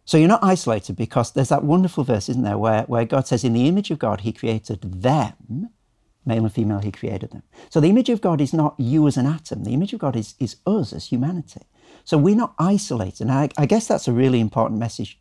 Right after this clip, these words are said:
today where, you know, social media and et cetera is always isolating,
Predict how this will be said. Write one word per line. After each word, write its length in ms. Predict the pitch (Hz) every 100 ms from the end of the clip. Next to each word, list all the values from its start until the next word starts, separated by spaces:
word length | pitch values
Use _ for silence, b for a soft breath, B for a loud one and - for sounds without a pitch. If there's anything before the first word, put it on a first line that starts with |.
| _
today 400 | - 110 131 131
where, 240 | 101 104 101
you 120 | 101
know, 100 | 87
social 360 | - 107 - 110
media 260 | 127 107
and 100 | 95
et 100 | 62
cetera 320 | - 98 - 110
is 140 | 113
always 280 | 117 120 -
isolating, 720 | 131 123 - 113 107 - -